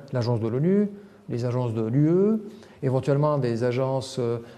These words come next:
euh, subsahariennes, peut-être d'autres continents, parce que c'est un problème mondial. Justement, il faut résoudre ça de manière collégiale et, et, euh, avec un partage de connaissances, un partage de savoir, et cetera. Est-ce,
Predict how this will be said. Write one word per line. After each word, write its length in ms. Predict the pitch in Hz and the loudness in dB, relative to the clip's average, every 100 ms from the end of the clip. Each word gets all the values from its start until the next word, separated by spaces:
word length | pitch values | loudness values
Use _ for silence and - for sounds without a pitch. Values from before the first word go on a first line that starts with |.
| - - | -12 -8
euh, 360 | 62 55 52 | -6 -6 -6
subsahariennes, 920 | - 135 - 123 120 123 175 202 165 - | -6 -8 -4 -2 0 0 2 2 0 -2
peut-être 420 | 151 139 170 170 | -2 -2 -4 -4
d'autres 200 | 143 156 | -2 -2
continents, 380 | 170 156 156 202 | -2 -2 0 0
parce 120 | 190 | 0
que 80 | 175 | 0
c'est 180 | 180 175 | 0 0
un 60 | 160 | -2
problème 320 | 165 175 165 | 0 2 4
mondial. 340 | 147 127 107 | 2 2 0
Justement, 420 | 117 - 160 208 - - - | -2 0 0 0 -2 -14 -8
il 60 | 135 | 0
faut 160 | 196 170 | 2 4
résoudre 300 | 160 160 143 | 4 2 2
ça 200 | 202 190 | 2 4
de 240 | 131 143 | 2 2
manière 460 | 156 160 190 196 160 147 | 2 4 2 2 2 0
collégiale 580 | 156 151 147 156 185 190 | 0 0 2 2 2 2
et, 240 | 170 165 - - - | 0 -2 -6 -14 -4
et, 280 | 160 175 156 | 0 2 2
euh, 200 | 143 143 | 2 0
avec 200 | 147 147 | 0 0
un 60 | |
partage 280 | 120 - 147 | -2 0 0
de 80 | 120 | 0
connaissances, 540 | 127 120 - 202 175 | -2 -4 -2 -2 -2
un 40 | 143 | -2
partage 380 | 135 - 147 123 | -4 -2 -2 -2
de 80 | |
savoir, 320 | 117 135 165 143 | -4 -4 -2 -2
et 60 | |
cetera. 460 | 135 113 110 110 - | -4 -6 -4 -2 -2
Est-ce, 180 | - | -4